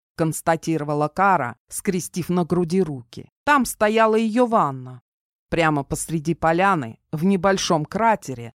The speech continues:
находилась огромная янтарная капля, сияя в лучах закатного солнца.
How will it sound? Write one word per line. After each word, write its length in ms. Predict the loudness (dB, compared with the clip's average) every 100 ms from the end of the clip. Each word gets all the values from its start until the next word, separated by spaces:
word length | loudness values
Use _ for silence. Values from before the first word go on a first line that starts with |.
| _
находилась 760 | -4 0 0 2 0 -2 -4 -2
огромная 640 | -2 2 2 2 0 -2
янтарная 760 | -2 -2 0 2 2 2 2 2
капля, 600 | 2 2 2 -4 -12 -12 _
сияя 580 | -8 -2 2 4 4 0
в 80 | -4
лучах 400 | -6 -2 -2 0
закатного 640 | -4 -2 -4 -4 -6 -4
солнца. 760 | -6 -4 -6 -6 -10 -14 -18